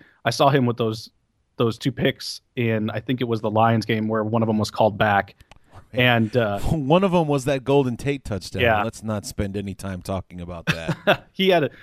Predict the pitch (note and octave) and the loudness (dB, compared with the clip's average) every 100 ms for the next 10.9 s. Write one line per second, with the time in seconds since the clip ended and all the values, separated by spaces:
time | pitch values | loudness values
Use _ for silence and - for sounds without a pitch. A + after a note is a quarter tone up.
0 | - - D#3 E3+ A3 F#3+ C#3+ - - C3 | -12 0 2 4 4 4 2 -6 -4 0
1 | B2+ F3+ D#3+ A#2+ G#2+ A2 C3+ D3 D3 - | 4 2 2 -2 -2 -2 0 2 0 -2
2 | - C3 E3+ D#3 C3+ B2 B2+ C3+ B2 A3+ | -8 -2 -2 0 0 0 2 2 4 2
3 | D#3+ - G2 F#2+ B2 B2+ C#3+ C#3+ C#3 _ | 0 -6 -12 -10 -8 0 4 4 0 _
4 | _ _ _ _ _ _ _ _ - C#3 | _ _ _ _ _ _ _ _ -6 -6
5 | - C#3 B2 A#2+ A#2 - _ _ D3+ E3 | 0 2 4 4 0 -6 _ _ 4 6
6 | C3 F#3+ A2+ A2 G#2+ G#2+ - A#2 A2 A2+ | 6 6 2 0 -4 -2 2 2 2 -2
7 | A#2 G#2+ A#2 F#3+ A2 A2+ C3+ - A2 A2 | -4 0 2 2 0 -4 -4 -2 0 0
8 | A2 A2 G#2+ B2 A#2 A2+ B2 - - B2+ | 0 2 2 0 0 2 0 0 0 2
9 | C#3 C#3+ C3 C#3 C3 C3+ A#2+ C#3+ D3+ A2 | 4 4 6 4 4 0 2 0 0 -4
10 | - G2+ G2+ G#2 F#2+ F#2+ F#2+ F#2+ | -6 -6 -4 -6 -6 -6 -6 -10